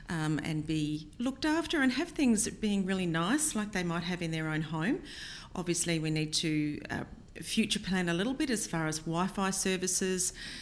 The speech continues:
Netflix on T Vs, is Foxtel, all those sorts of technologies as well. Um, so we need to make sure that that's available for,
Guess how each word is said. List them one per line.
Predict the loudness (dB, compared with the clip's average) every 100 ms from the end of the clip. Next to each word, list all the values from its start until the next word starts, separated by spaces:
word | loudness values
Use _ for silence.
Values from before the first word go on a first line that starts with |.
| -4
Netflix | 0 0 0 -2 0 2
on | 2
T | 4 4 4
Vs, | 4 6 6 4 2 0
is | -4 -4
Foxtel, | -2 0 2 2
all | 4 4
those | 4 2
sorts | 0 -2
of | -4
technologies | -2 -2 -2 -2 0 -2 -2
as | -4 -2
well. | 0 0 -2 -10 -12 -12 -12 -6
Um, | -2 0 0 0
so | 0 2
we | 2 2
need | 2 0
to | 0
make | -2 0
sure | 0 0
that | -2 -4
that's | -6 -4
available | -2 -2 -2 -4 -6
for, | -4 -4